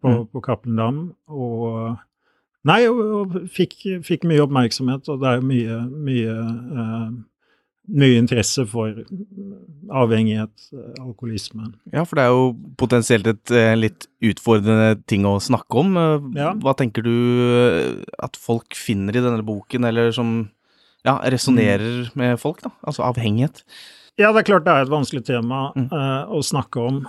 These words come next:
Speaker 1: og det er jo det jeg brukte jo, eh, mange år på, på å skrive denne boken, og det vanskelige, vanskelige var jo ikke at jeg ikke hadde, du kan si, stoffet, eller, eh,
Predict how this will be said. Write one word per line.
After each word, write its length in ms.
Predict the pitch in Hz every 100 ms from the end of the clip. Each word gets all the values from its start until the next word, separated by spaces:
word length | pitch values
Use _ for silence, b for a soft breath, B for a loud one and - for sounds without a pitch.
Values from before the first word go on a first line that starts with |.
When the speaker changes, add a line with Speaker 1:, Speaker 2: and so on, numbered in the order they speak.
| B
Speaker 1:
og 180 | 190 147
det 80 | 135
er 120 | 135
jo 80 | 127
det 240 | 131 127 127
jeg 120 | 127
brukte 280 | 135 131 -
jo, 280 | 127 127 127 131
eh, 600 | 214 160 127 123 123 123 b b b b b b -
mange 300 | 208 135 120
år 300 | 117 127 156
på, 380 | - - 123 113 -
på 100 | 139
å 40 | 123
skrive 280 | 143 120
denne 300 | 120 120 117
boken, 600 | 110 123 104 - 143 151 147
og 360 | 147 135 139 143
det 100 | 139
vanskelige, 560 | 135 117 131 120 143 -
vanskelige 640 | 208 156 135 117 - 123 147
var 200 | 139 120
jo 80 |
ikke 140 | 104 135
at 60 | 131
jeg 180 | 143
ikke 140 | - 120
hadde, 460 | 135 113 113 120 - _ b b b b b b b -
du 80 |
kan 120 | 123 120
si, 120 | 120
stoffet, 720 | 110 - 113 - - 123 123
eller, 500 | 120 120 120 123 117
eh, 100 | 117